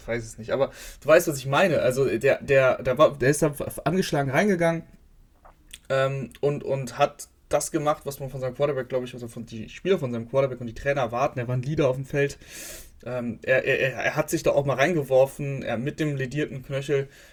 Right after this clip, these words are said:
hat er zehn Carries gehabt, ähm, hat da auch das ein oder andere wichtige First Down rausgeholt.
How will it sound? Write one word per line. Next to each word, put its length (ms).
hat 140
er 120
zehn 220
Carries 360
gehabt, 540
ähm, 300
hat 160
da 60
auch 260
das 180
ein 240
oder 160
andere 520
wichtige 420
First 300
Down 200
rausgeholt. 640